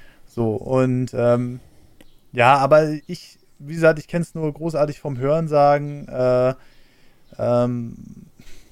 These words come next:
und, ähm, konnte dann halt auch nicht wirklich damit, äh,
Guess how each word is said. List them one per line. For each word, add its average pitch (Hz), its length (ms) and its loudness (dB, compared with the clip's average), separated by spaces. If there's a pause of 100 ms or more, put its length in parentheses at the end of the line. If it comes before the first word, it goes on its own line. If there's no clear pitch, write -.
(360)
und, 131 500 -4
ähm, 127 540 0 (1700)
konnte 165 380 2
dann 139 220 2
halt 131 300 2
auch 131 180 2
nicht 123 420 -14
wirklich 127 280 -8
damit, 120 360 -4
äh, 123 500 -10